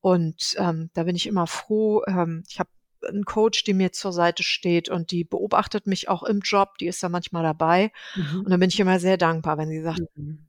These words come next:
Speaker 1: „Dein, deine Kinnpartie war echt kantig.“
Speaker 2: Mhm.
Speaker 1: Und
Speaker 2: Okay.
Speaker 1: das, die Gefahr ist leicht da, ne? Wenn ich
Speaker 2: Ja.
Speaker 1: selbst unter Druck bin, wenn ich selbst nicht so ganz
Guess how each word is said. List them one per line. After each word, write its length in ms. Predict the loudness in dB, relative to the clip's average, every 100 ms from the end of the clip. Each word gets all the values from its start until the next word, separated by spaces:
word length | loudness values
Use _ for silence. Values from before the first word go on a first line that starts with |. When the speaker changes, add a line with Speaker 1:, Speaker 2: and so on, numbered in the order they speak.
| 0
Speaker 1:
„Dein, 360 | 2 2 0 -2
deine 220 | 0 0
Kinnpartie 600 | 0 -2 0 -2 -2 -2
war 520 | 0 2 4 2 -2 -8 _ _ -16 -16 _ _ _
echt 260 | 0 0 -2
kantig.“ 640 | 0 0 0 -6 -8 -10 -16 _ -16 -6
Speaker 2:
Mhm. 680 | -2 -2 -2 -4 -8 -12 _ _ -4
Speaker 1:
Und 260 | 2 4 2
Speaker 2:
Okay. 240 | -2 -6 -6 -8 -10 2
Speaker 1:
das, 220 | 2 4
die 140 | 2
Gefahr 420 | 2 2 2 4 2
ist 200 | -2 0
leicht 420 | 2 0 -2 -6
da, 280 | -6 -6 -2
ne? 160 | 2 4
Wenn 140 | 4 4
ich 120 | 2
Speaker 2:
Ja. 60 |
Speaker 1:
selbst 460 | 6 6 4 -4 -4
unter 240 | 0 2 2
Druck 320 | 2 2 _
bin, 280 | 0 0 -6 -12 -2
wenn 120 | 4 6
ich 120 | 4
selbst 420 | 6 4 4 0
nicht 180 | 0 0
so 140 | -2
ganz 720 | 2 4 4 2 -4 -10 -10